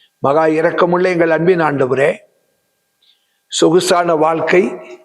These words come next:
வசதியான சில சூழ்நிலைகள் எல்லாம் வந்த உடனே, ஆதியில நாங்க உங்க மேல வச்சிருந்த அன்பு, வேதத்தின் மேல் நாங்க வைத்திருந்த பிரியம்,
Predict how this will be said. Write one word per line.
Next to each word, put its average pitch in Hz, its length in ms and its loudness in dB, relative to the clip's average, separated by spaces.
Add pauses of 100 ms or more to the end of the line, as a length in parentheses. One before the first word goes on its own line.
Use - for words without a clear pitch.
(640)
வசதியான 214 840 2
சில 202 280 2
சூழ்நிலைகள் 175 640 2
எல்லாம் 160 540 2
வந்த 160 280 -8
உடனே, 143 380 -6 (1500)
ஆதியில 262 580 4
நாங்க 220 280 0
உங்க 180 160 0
மேல 190 340 0
வச்சிருந்த 170 360 0
அன்பு, 156 520 0 (280)
வேதத்தின் 190 580 2
மேல் 180 160 2
நாங்க 151 240 0
வைத்திருந்த 147 520 0
பிரியம், 147 580 0